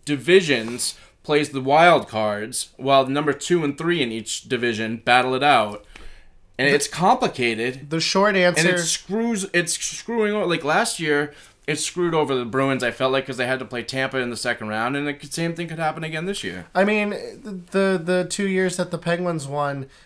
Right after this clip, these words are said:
Speaker 2: the best two teams in hockey played
Speaker 1: That's
Speaker 2: each
Speaker 1: right.
Speaker 2: other in
Speaker 1: That's
Speaker 2: the
Speaker 1: right.
Speaker 2: second round two years in a row.
Speaker 1: That's right.
Speaker 2: So the short,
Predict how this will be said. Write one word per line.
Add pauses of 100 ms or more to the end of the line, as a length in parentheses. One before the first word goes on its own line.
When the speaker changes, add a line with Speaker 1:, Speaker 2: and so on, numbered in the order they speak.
(100)
Speaker 2:
the
best
two
teams
in
hockey (500)
played
Speaker 1:
That's
Speaker 2:
each
Speaker 1:
right.
Speaker 2:
other
in (140)
Speaker 1:
That's
Speaker 2:
the
Speaker 1:
right.
Speaker 2:
second
round
two
years
in
a
row. (240)
Speaker 1:
That's
right. (340)
Speaker 2:
So
the
short,